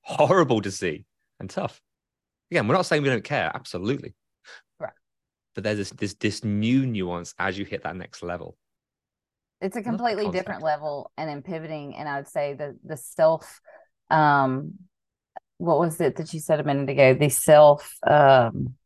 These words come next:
Speaker 2: taking, self-care, taking care of yourself.
Speaker 1: Mm.
Speaker 2: Um, and that's something that we put off. And, um, somebody asked me the other day, they were like, "If,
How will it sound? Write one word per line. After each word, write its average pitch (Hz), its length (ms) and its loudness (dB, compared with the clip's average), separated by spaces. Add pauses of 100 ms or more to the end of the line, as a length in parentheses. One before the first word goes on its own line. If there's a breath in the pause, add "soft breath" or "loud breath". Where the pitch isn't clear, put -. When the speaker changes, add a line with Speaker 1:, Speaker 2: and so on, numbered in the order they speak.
(800)
Speaker 2:
taking, 220 320 8 (140)
self-care, 185 840 4
taking 180 280 2
care 165 180 -2
of - 60 -6
yourself. 104 420 0 (560 soft breath)
Speaker 1:
Mm. 160 60 4
Speaker 2:
Um, 139 440 2
and 170 140 2
that's - 220 0
something 160 240 -4
that 151 120 0
we 143 100 -2
put 156 200 4
off. 139 340 8 (120)
And, 135 640 -2 (560)
um, 131 640 0 (1500)
somebody 170 220 4
asked 151 220 6
me 165 100 0
the 151 60 0
other 143 160 0
day, 156 200 8
they 151 80 4
were 151 80 4
like, 147 220 2
"If, 156 100 -2